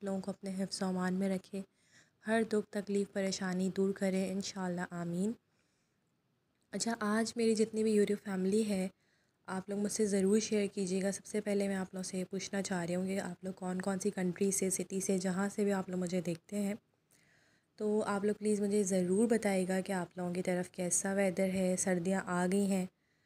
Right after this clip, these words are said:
और काफ़ी सारे जो मेरी YouTube फैमिली है, काफ़ी सारे जो व्लॉग्स बनाती हैं, मैं भी उनके व्लॉग्स देखती हूँ, तो उनसे तो मुझे आइडिया हो ही जाता है।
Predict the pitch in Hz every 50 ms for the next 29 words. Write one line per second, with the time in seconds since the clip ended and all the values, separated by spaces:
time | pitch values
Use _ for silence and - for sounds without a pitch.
0 | _ _ _ _ _ _ - 180 185 180 175 180 185 - 185 185 185 208 208 -
1 | 214 202 196 185 196 196 190 196 196 196 190 190 185 175 190 190 185 185 185 185
2 | 185 185 185 185 185 - 190 185 185 185 185 185 185 190 190 185 196 180 170 -
3 | 190 - 196 185 180 180 180 180 185 180 180 170 165 185 185 196 190 196 180 180
4 | 196 185 185 175 170 - 180 180 185 185 190 196 - _ _ _ _ _ _ _
5 | _ _ _ _ _ _ - - - _ 190 196 196 190 202 208 202 196 196 202
6 | 190 190 185 190 190 175 - 196 180 - - - 196 196 190 202 196 196 185 -
7 | 208 196 208 190 196 196 180 196 190 190 185 185 175 190 196 196 180 175 196 196
8 | 196 202 185 202 190 185 180 - 180 202